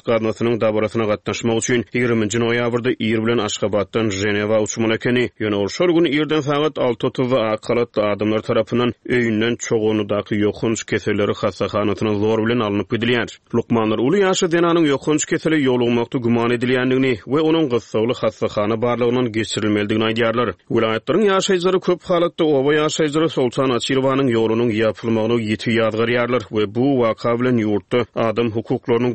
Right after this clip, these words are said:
gödök basgylanyny aýdýarlar. Sakarçagy we Garagum etraplaryna Azatlyk Radiosynyň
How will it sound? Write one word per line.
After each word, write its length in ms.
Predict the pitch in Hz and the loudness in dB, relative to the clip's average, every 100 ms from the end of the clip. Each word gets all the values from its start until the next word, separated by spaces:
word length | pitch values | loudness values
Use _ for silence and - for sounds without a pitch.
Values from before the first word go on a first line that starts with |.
| 110 | 0
gödök 260 | 107 117 - | 0 -2 -2
basgylanyny 720 | 107 - 107 104 107 107 110 110 | -2 -2 -2 0 2 0 0 0
aýdýarlar. 400 | 113 117 113 107 - 117 | 0 0 0 -2 -4 -4
Sakarçagy 600 | 107 110 98 104 104 160 | -2 -2 -2 -2 0 2
we 80 | 165 156 | 2 2
Garagum 340 | 131 123 131 156 | 0 0 0 0
etraplaryna 500 | 151 156 147 156 156 | 0 -4 0 0 0
Azatlyk 360 | 123 104 - - | 0 -2 -2 0
Radiosynyň 460 | 127 131 131 131 | 0 0 0 -2